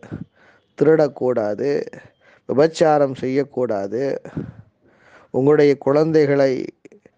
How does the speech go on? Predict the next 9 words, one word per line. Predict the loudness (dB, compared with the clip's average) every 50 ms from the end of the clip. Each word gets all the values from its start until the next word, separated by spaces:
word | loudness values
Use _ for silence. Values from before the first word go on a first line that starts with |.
| _ _ _ _ _ -6 0
கருச்சிதைவு | 2 2 2 2 2 2 2 4 4 4 4 2 -2 -4 -6 -8
செய்யக்கூடாது, | -6 -4 -2 0 0 0 -2 -2 -4 -4 -4 -4 -4 -6 -4 -4 -4 -4 -4 -6 -10 -14 -16 -18 -18 -18 -18 -20 _ _ _ _ _ -20 -20 -20 -20 _ _
மற்ற | -6 -6 -2 0 0 0 2
பெண்களின் | 2 2 2 2 2 4 4 4 2 0 -2
மீது | -2 0 0 0 0 0 0 0 -2 -6 -8 _ -16 -20 _ _ _ _ _ _ _ _ _ _ _ -8
இட்டுக்கட்டக்கூடாது, | -8 -8 -4 -2 -2 0 2 0 0 0 0 -4 -2 0 0 0 0 0 -2 -4 -2 -2 0 0 -2 -4 -8 -10 _ -8 -6 -6 -8 -10 _ _ _ _ _ _ _ _
யாரேனும் | 0 2 2 2 4 2 2 2 0 -2 -2 -4
இறந்து | -2 -2 0 2 2 2 2 4
விடுவார்களாயின் | 4 2 2 2 2 0 -2 -2 -2 0 0 0 0 -2 -4 -6 -10